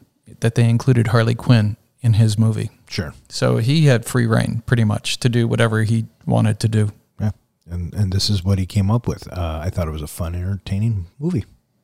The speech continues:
Speaker 1: Another little interesting small caveat was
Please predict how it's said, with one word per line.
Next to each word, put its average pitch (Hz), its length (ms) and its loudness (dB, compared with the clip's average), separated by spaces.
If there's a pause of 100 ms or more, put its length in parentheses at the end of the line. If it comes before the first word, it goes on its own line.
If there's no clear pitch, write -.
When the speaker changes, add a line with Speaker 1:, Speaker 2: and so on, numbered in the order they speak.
(440)
Speaker 1:
Another 143 340 4
little 131 380 2
interesting 120 640 0
small 117 320 0
caveat 117 720 2
was 110 400 6